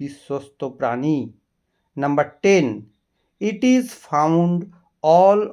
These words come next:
over the world। It is found মানে এটিকে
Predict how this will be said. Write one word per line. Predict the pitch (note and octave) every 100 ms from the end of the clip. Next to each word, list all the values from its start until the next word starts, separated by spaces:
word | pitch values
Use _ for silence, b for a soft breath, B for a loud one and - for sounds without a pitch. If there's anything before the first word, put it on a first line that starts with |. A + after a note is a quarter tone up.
| - C3+
over | A#2 C#3 C#3 C3 C3
the | B2+ A#2
world। | D#3+ D3 A#2 A2+ A2+ _ _ _ _ _ _ _ _ _ - A3
It | A#3+ - - D#3+ D#3
is | C3 A#2 _ -
found | A2+ B2+ F3 E3+ A#2+ - _ _ _
মানে | B2+ C3+ - D#3
এটিকে | D3 F3+ E3+ G#3